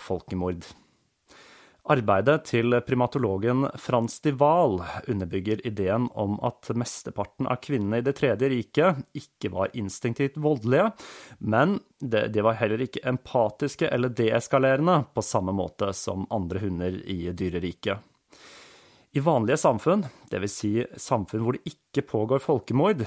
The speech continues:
står kvinner for cirka ti prosent av voldelig kriminalitet. Og da snakker vi i stor grad om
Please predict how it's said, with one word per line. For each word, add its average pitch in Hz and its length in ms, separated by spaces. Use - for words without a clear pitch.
står 107 320
kvinner 110 400
for 127 160
cirka 101 300
ti 120 400
prosent 151 640
av 98 240
voldelig 90 500
kriminalitet. 101 760
Og 117 160
da 117 160
snakker 110 380
vi 123 100
i - 120
stor 120 280
grad 113 320
om 120 240